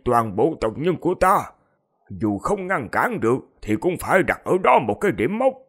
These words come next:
để ta có thể trở lại quá khứ vô số lần.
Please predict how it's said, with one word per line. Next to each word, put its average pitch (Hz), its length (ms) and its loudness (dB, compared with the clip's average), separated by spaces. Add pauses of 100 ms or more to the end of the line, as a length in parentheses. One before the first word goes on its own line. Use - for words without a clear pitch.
(120)
để - 140 -2 (100)
ta 147 120 4
có 202 200 0
thể - 140 -4 (160)
trở 110 140 0 (160)
lại 104 160 2 (120)
quá 214 160 4
khứ - 180 -2 (220)
vô 196 180 4
số 214 300 4
lần. 101 200 0